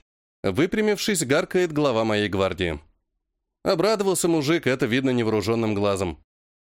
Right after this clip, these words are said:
«Это я рад вашему служению». Киваю. «Степан ведет вас в курс дела, он покажет будущую базу, где разместятся сорок человек вашей гвардии.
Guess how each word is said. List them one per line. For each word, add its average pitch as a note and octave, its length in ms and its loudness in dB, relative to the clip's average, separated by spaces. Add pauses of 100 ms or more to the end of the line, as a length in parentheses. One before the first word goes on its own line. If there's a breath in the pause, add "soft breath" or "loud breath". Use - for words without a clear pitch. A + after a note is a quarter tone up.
(400)
«Это B2+ 280 0
я C3 260 2
рад D#3 160 0
вашему B2 340 0
служению». F#2 580 -2 (380)
Киваю. F#2 420 -2 (760)
«Степан G#3 440 0
ведет D#3+ 280 0
вас D3 180 0
в - 60 -8
курс C#3+ 220 -2
дела, D3+ 380 0 (280 loud breath)
он G3 200 0
покажет D#3 400 0
будущую B2+ 520 0
базу, E3 480 0
где C3+ 220 0
разместятся B2 640 -2
сорок B2 300 0
человек A2+ 440 -2
вашей A2 280 0
гвардии. F#2 520 0